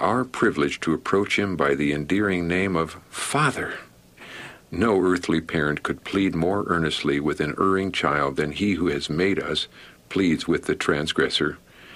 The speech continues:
No human interest has ever followed the impenitent with such tender invitations.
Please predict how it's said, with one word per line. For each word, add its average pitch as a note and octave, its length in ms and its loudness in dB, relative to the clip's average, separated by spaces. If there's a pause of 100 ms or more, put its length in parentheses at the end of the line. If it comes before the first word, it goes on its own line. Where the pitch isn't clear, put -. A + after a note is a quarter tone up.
(400)
No G2+ 260 2
human G2 380 0
interest D2+ 420 0
has D2 180 2
ever F2+ 320 4
followed C#2 420 2
the C#2+ 200 -2
impenitent D#2+ 680 -4
with C#2+ 180 -4
such - 400 -2
tender F#2+ 360 -2
invitations. D2+ 960 -4